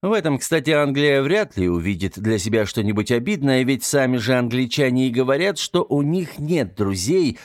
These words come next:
у них есть только интересы, для достижения которых традиционно все средства хороши, вплоть до предательств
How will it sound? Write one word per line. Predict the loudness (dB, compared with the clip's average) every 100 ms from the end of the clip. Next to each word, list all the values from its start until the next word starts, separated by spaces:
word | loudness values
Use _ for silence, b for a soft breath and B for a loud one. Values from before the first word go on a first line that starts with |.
| B
у | 0
них | 0 0
есть | 0 -2 0
только | 0 2 2 0
интересы, | 0 -2 0 -2 0 -2 0
для | 0 0
достижения | 0 -4 -4 -2 0 -2 0
которых | -4 -2 -2 -2 -4 -16 b -2
традиционно | 0 0 -4 0 0 2 0 -2
все | -4 -4
средства | -2 -4 -2 -2 -2
хороши, | -2 -4 -4 -2 -2 B B B
вплоть | -6 -2 0 0
до | -2 -2
предательств | -2 -2 -4 -4 -4 -6 -8